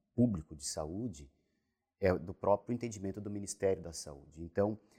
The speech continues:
tudo que se pensa sobre saúde, como, por exemplo, Cascavel,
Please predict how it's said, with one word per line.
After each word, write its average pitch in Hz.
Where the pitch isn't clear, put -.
tudo 208
que 147
se 120
pensa 117
sobre 85
saúde, 85
como, 92
por -
exemplo, 87
Cascavel, 85